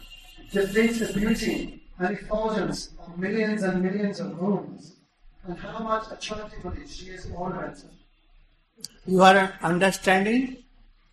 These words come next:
Speaker 2: You, you, understanding? What he speak?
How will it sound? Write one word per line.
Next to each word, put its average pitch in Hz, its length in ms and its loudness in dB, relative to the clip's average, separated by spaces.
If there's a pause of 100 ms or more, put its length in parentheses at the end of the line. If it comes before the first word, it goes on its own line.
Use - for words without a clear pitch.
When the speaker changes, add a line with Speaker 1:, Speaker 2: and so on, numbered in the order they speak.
(1040)
Speaker 2:
You, 190 300 10
you, 185 480 4 (640)
understanding? 202 920 4 (1600)
What 180 180 8
he 180 200 6
speak? 202 260 0